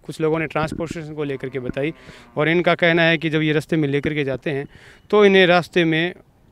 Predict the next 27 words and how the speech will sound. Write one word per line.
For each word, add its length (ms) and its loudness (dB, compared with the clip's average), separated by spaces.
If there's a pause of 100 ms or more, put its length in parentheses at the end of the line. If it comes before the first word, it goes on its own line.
(140)
जो 100 2
असामाजिक 560 4
लोग 240 4
हैं 80 2
उनका 340 2
भी 100 -2
सामना 320 -2
करना 280 -2
पड़ता 280 -2
है 160 0
और 120 -2
ले 100 -2
जाने 180 0
में 100 -4
दिक्कत 280 -6
होती 220 -6
है। 120 -6 (500)
और 60 -8
इस 120 -8
तरह 180 -2
के 140 -2
ये 160 -2
मेले 340 -2
और 120 -2
इस 120 -6
तरह 160 -2
की 200 -2